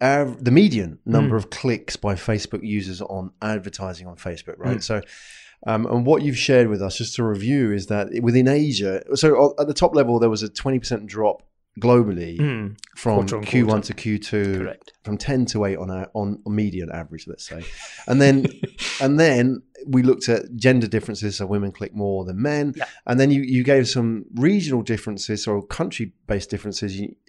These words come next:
Speaker 1: and the, at the top, we had Singapore and Thailand with a median of eleven, and then Indonesia was at five, and right at the bottom, we had Japan at three.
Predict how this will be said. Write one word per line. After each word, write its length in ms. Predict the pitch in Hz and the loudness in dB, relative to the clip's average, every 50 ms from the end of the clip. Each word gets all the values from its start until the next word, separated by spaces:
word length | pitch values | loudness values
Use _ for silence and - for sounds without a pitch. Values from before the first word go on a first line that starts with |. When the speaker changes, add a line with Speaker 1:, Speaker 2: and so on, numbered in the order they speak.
| - - | -8 -6
Speaker 1:
and 160 | 117 123 104 | -6 -4 -4
the, 160 | 107 104 - - | -4 -4 -2 -2
at 140 | 143 143 151 | -2 0 -2
the 60 | 139 | -4
top, 320 | - - - 165 139 113 117 | -4 -2 0 0 0 2 2
we 100 | 123 113 | 0 0
had 160 | 117 110 - | 0 0 -2
Singapore 400 | - - 127 117 - - 117 110 | -2 0 0 0 0 0 0 0
and 80 | 104 - | 0 -2
Thailand 440 | - - 127 135 131 120 110 104 98 | -4 -4 -2 -2 0 0 -2 -2 -2
with 140 | 104 98 101 | -4 -2 -2
a 40 | 104 | 0
median 380 | 110 117 113 110 110 104 104 - - | 0 0 0 0 0 -2 -4 -6 -6
of 140 | 104 92 104 | -6 -6 -6
eleven, 640 | 101 98 110 127 139 135 110 98 98 95 95 92 - _ - - - - _ _ _ _ | -4 -2 0 2 2 0 0 -2 -6 -8 -10 -14 -20 _ -20 -20 -20 -20 _ _ _ _
and 120 | - 107 110 | -4 -2 0
then 360 | 107 107 104 104 107 - - _ - - - _ _ - | 2 2 2 0 -2 -6 -10 _ -20 -20 -20 _ _ 2
Indonesia 460 | 139 135 127 120 117 113 101 104 98 | 4 4 4 4 4 2 2 0 -2
was 160 | 92 85 90 | -4 -4 -6
at 180 | 92 95 - - | -6 -8 -8 -10
five, 580 | - - - 139 123 113 107 104 107 98 - - | -10 -8 -4 -4 -2 0 0 0 0 -2 -4 -4
and 180 | 110 101 104 107 | -4 -4 -2 0
right 140 | 123 117 110 | 0 0 0
at 80 | 104 | -2
the 60 | 104 90 | -2 -2
bottom, 200 | 104 95 90 98 | -2 -2 -2 -4
we 80 | 98 95 | -4 -6
had 140 | 95 92 87 | -6 -8 -8
Japan 440 | - - - - 113 113 107 101 98 | -10 -10 -8 -6 -6 -4 -4 -6 -6
at 140 | 95 - - | -8 -10 -14
three. 580 | - - - 123 120 110 104 101 98 92 90 | -14 -8 -4 -2 0 0 0 0 -2 -4 -6